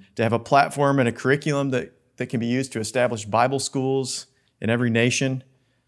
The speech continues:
um, right, as a vision. But really, it's, it's for the purpose of raising up teachers of righteousness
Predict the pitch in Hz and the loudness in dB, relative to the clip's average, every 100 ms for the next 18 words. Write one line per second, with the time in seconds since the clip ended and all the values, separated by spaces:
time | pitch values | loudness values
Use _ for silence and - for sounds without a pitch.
0 | _ _ - 98 98 101 - 110 113 117 | _ _ -4 -2 -2 -4 -2 0 2 0
1 | 110 104 117 123 131 117 110 135 185 123 | 0 0 2 2 0 0 0 0 2 2
2 | 107 - - 120 - 117 104 - 131 151 | 0 -4 -8 -10 -8 -4 -4 -2 -4 -4
3 | 110 - - - _ _ _ _ - 98 | -4 -6 -10 -16 _ _ _ _ -10 -4
4 | 101 107 107 98 95 - 104 98 95 92 | -2 -2 -2 -4 -6 -8 -10 -8 -8 -8
5 | 95 98 107 - - - - | -8 -10 -14 -18 -18 -18 -20